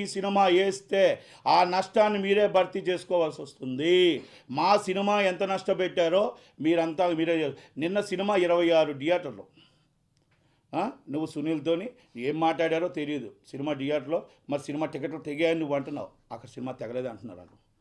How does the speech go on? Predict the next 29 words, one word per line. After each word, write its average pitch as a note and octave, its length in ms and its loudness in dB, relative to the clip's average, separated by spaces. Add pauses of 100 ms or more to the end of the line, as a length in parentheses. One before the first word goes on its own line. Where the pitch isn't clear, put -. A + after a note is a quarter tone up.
(440)
మరి C#3 220 -6 (160)
ఏం F#3 80 0 (100)
చేశారు, C#3+ 380 -8 (540)
ఎవరు D#3 480 -2
దీన్ని D3+ 200 -6
చేశారనేది C#3+ 560 -8
పోలీసు C3+ 300 -10
వాళ్ళు, C3+ 160 -8 (560)
డీసీపీ C#3 420 -6
గారు, C3 220 -4 (500)
సీపీ C3+ 320 -10
గారు C#3 220 -4
అంతా A#2 200 -12
తేల్చాలి. B2+ 440 -8 (440)
ఇది C3+ 200 -6
సీరియస్ D#3+ 440 -4
ఇష్యూ. E3 220 -6 (560)
ఒకవేళ D3 380 2
నిజంగా G#3 400 4 (1080)
పెట్టుంటే D#3+ 440 -2 (1200)
మా D3 220 2
మీద D3+ 180 2
యాక్షన్ D3 300 -6
తీసుకోవాలి. E3 380 -8
అసలు B2 180 -12
మా A#2+ 80 -4
మీద G3 200 -2
యాక్షన్ E3+ 280 -8
తీసుకోవడానికి E3 500 -6